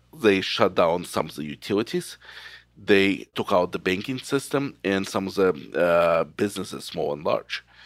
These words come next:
So Russia knows how to wage that cyber warfare. And they continuously keep showing us that they can, including some of the things that, you know, we find by a fluke or by investigation,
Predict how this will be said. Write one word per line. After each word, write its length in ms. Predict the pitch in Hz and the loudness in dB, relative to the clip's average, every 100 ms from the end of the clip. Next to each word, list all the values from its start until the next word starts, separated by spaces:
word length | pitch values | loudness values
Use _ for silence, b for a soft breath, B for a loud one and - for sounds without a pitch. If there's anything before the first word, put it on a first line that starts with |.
| B B B | B B B
So 360 | - 110 98 - _ | 0 2 2 -2 _
Russia 420 | 101 117 147 - | 2 2 2 -2
knows 520 | 139 104 107 113 120 - | -4 -2 0 2 0 -4
how 280 | - 98 | 0 2
to 140 | - 98 | 2 -4
wage 480 | 92 95 85 - - _ 85 | 0 0 0 -6 -10 _ -2
that 180 | 87 - | -2 -2
cyber 400 | - - - - | -6 -6 -6 -10
warfare. 540 | - 151 - 62 50 - _ B B B B _ | -4 -4 -2 -6 -6 -18 _ B B B B _
And 360 | 113 110 107 101 | 0 4 2 2
they 100 | 127 | 0
continuously 720 | 135 - 123 113 - 92 92 | 0 -4 -4 -4 -4 -2 -2
keep 340 | - 101 90 - | -2 -4 -6 -8
showing 540 | - - 135 101 82 - _ | -6 0 2 2 -2 -12 _
us 300 | - 87 - | 0 0 0
that 160 | - 78 | -6 -4
they 120 | 73 | -6
can, 400 | - - 127 - B B B _ | -8 -6 -6 -6 B B B _
including 520 | 131 - 139 135 120 | -10 -4 0 0 0
some 220 | - 90 | -2 -4
of 80 | 90 | -4
the 60 | - | -6
things 240 | 87 82 | -6 -4
that, 180 | 67 - | -8 -6
you 140 | - | -8
know, 280 | 60 85 82 | -8 -4 -2
we 200 | 69 85 | -2 -6
find 420 | - 87 78 80 - | -4 -4 -4 -8 -8
by 200 | 101 80 | 0 2
a 80 | 69 | 2
fluke 520 | - - 131 139 - | -4 -6 -2 -2 -4
or 80 | - | -4
by 160 | - 69 | 0 0
investigation, 760 | 62 67 - - 123 131 135 | -2 -10 -16 -6 -4 -4 -6